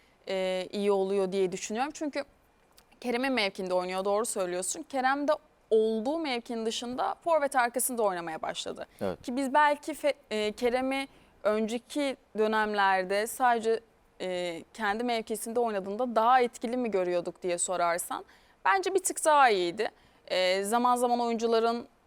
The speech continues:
Speaker 1: oyun içinde yerini değiştirmesi ya da farklı, e, bölümlerde oynaması onu da etkileyebilir. Hatırlıyorsun Abdülkerim'i zaman zaman sol beki de, e, gördük biz.
Speaker 2: Evet.
Speaker 1: E, Okan Hoca'nın tercihleriyle. Kaan Ayhan'ı,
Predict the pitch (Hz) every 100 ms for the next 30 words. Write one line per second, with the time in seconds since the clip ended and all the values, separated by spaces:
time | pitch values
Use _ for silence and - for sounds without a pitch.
0 | _ 214 214 226 226 - 220 208 214 214
1 | 208 208 220 208 202 - 208 196 196 -
2 | 196 190 202 196 - 220 202 _ _ _
3 | - 180 180 202 202 202 208 208 220 226
4 | 196 185 185 190 - 294 240 233 226 214
5 | - 220 220 220 214 214 - - _ _
6 | 214 208 226 240 269 226 202 208 208 214
7 | 220 208 202 185 208 202 208 - 202 196
8 | 208 202 196 - 175 165 170 165 165 170
9 | 117 98 - - - _ - 180 170 196
10 | 190 180 175 170 175 185 175 180 180 180
11 | 175 170 190 - 190 196 196 196 202 202
12 | 214